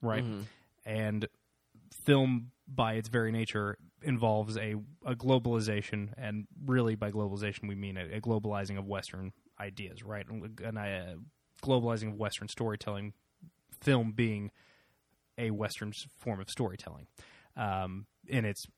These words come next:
Speaker 1: earliest, uh, in-, incarnations. Uh, but I, I, I mean, I think you would be hard pressed to say, 'cause Journey to the West, you know, like, the oldest, uh, Chinese story, um, does have ass kicking.
Speaker 2: Mm-hmm.
Speaker 1: Um, so,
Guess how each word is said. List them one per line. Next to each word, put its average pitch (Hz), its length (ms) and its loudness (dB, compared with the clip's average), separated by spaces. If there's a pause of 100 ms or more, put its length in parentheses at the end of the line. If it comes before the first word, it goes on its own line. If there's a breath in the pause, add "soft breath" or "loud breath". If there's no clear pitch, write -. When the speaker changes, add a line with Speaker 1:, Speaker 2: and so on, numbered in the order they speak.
Speaker 1:
earliest, 110 480 2 (200)
uh, 98 340 -2 (120)
in-, 120 180 -2 (760)
incarnations. 104 720 -4 (100)
Uh, 110 320 2 (280)
but 185 320 4 (500)
I, 123 280 -6
I, 131 180 0
I 131 80 4
mean, 127 180 4
I 120 80 4
think 139 240 0
you 135 60 4
would 123 60 2
be 120 80 2
hard 113 240 2
pressed - 260 -2
to - 40 -10
say, 117 160 -4
'cause 117 160 -2
Journey 123 280 4
to 120 100 2
the 117 80 2
West, 117 400 0
you 113 60 0
know, 104 120 0
like, 104 260 -4
the 110 140 -4
oldest, 113 540 -2
uh, 104 400 0
Chinese 110 380 -2
story, 117 360 0 (460 soft breath)
um, 95 500 0 (320)
does 120 260 2
have 135 140 2
ass 139 240 2
kicking. - 380 -4 (240)
Speaker 2:
Mm-hmm. 135 280 2
Speaker 1:
Um, 113 180 0
so, 123 380 4